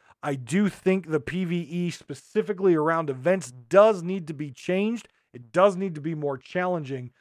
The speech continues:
I just don't think that population size or players in proximity is the answer. Though we do have on the Tall Tale, if you do Briggsy or Grey Marrow,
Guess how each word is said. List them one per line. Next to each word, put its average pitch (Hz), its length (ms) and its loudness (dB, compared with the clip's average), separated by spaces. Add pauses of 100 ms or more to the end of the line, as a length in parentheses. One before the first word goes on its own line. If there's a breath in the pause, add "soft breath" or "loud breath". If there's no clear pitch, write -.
(200 soft breath)
I 156 120 2
just 156 200 -2
don't 170 360 2
think 160 220 0
that 139 180 -4
population 151 760 -2
size 131 480 -4 (120)
or 165 400 4 (260 soft breath)
players 170 400 6
in 156 180 -6
proximity 135 800 0 (320)
is 160 340 2 (340)
the 139 320 -6 (300)
answer. 208 500 4 (220)
Though 254 320 12
we 214 200 -2
do 220 260 -2
have 180 520 0
on 156 200 -2
the 143 80 -4
Tall 262 260 2
Tale, 123 460 -6
if 131 120 -8
you 151 60 -14
do 147 180 -6
Briggsy 160 520 0
or 139 100 0
Grey 202 320 2
Marrow, 127 420 -6